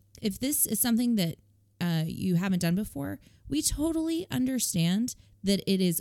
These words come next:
overwhelming and probably a bit underwhelming too. And it's confusing and you're scared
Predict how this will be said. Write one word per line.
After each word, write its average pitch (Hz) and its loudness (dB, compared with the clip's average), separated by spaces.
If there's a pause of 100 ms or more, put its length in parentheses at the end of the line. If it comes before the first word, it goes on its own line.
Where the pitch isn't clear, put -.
overwhelming 180 2 (140)
and 262 0 (340)
probably 311 0
a 214 -2
bit 208 -2
underwhelming 233 2
too. 190 -2 (560)
And 185 2
it's - -2
confusing 247 0
and 180 2
you're 180 0
scared 226 -2